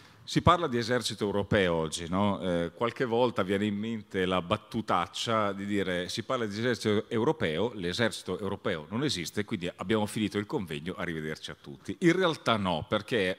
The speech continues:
una grande prospettiva in costruzione, Dario,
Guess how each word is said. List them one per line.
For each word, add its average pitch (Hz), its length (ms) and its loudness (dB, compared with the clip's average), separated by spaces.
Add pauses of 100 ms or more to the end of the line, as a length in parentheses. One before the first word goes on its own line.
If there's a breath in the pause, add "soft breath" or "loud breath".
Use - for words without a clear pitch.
una 90 600 -2 (640 loud breath)
grande 110 720 4
prospettiva 76 800 -8
in 80 100 -6
costruzione, 80 1000 -8
Dario, 78 520 -6